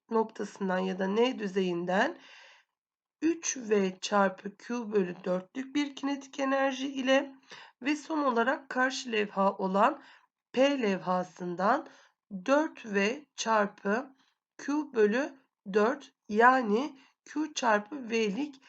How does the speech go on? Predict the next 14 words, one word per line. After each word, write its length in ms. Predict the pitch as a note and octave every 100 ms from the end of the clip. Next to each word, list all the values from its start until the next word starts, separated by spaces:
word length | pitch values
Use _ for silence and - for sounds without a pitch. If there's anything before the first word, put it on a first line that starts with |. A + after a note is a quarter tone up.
| _ _ _
kinetik 720 | - A#3+ B3+ C4 - D4+ -
enerji 640 | A3 G#3 F#3+ F#3 F3 G3+ G3+
ile 420 | G#3+ G3+ C4+ D4+ - - _ _ -
çarparak 880 | - A#3+ A#3 - A#3 G3 C#4+ - - _ _ _ -
ya 180 | C4+ C4
durmuş 460 | A3+ G3+ F#3 F3+
olacak 480 | - F#3+ F#3 C#4 D4+ -
ya 200 | B3 G#3
da 240 | A#3+ D#4 - _ -
eğer 280 | B3 G#3+ G3+
hız 420 | G#3 - B3 G#3+
yetiyorsa 840 | G#3+ A#3 - G3+ F3+ - C4 - - _ _ G#3
geriye 460 | B3 A#3+ A#3 G#3
dönüp, 240 | F#3+ G#3+